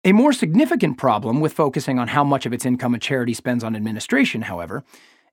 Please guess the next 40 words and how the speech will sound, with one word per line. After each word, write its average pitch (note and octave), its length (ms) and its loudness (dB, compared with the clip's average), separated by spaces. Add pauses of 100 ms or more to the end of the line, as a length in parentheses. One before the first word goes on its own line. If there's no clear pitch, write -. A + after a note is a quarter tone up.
(120)
is F3 100 0
that A3 280 2
this B3 220 0
figure G#3+ 300 -2
tells F#3+ 320 -2
you F#3 60 0
nothing G#3 420 0
at F3+ 40 0
all D#3 460 2
about D#3+ 240 0
the E3 140 -4
impact D3+ 420 0
the C3+ 60 -8
charity B2+ 340 -4
is A#2+ 120 -6
having. A#2+ 420 -6 (680)
Indeed, D#3+ 520 2 (260)
the D#3+ 80 -6
pressure A#3 400 0
to F3+ 80 -2
keep B3 320 -2
administrative F3 600 -2
expenses C#3+ 520 -6
low C3 520 -2
can E3+ 160 -4
make G3+ 180 -2
an F#3+ 80 -2
organization D#3+ 720 -2
less D#3 180 -4
effective. - 520 -6 (920)
If, D#4 160 2
for A3+ 160 2
example, B2+ 480 -4 (580)
an F3 160 2
agency A3 480 4
working F3 360 0
to C#3+ 100 -8
reduce D3+ 340 0
global C#3 320 0
poverty C3 480 0